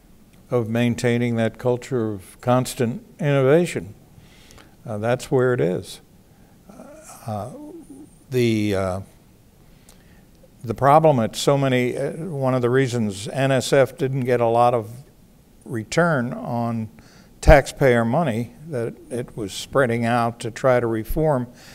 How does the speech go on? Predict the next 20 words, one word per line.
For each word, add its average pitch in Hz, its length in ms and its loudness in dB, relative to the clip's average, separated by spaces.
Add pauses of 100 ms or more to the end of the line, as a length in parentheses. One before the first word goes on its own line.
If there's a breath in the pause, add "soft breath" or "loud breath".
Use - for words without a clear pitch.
(160 loud breath)
engineering 110 580 0
education 107 680 -4 (500 loud breath)
is 131 240 0
because 123 640 2
everybody 131 600 2
had 139 320 0
turf. 151 520 -2 (840 soft breath)
And, 117 640 -2
uh, 107 680 0 (840)
existing 117 600 0
institutions 117 840 -4
were 107 120 -2
happy 131 300 0
to 117 140 -4
take 120 300 -2
the 104 80 -8
money, 110 380 -6 (480 loud breath)
do 160 180 4
a 135 40 4
study, 127 560 4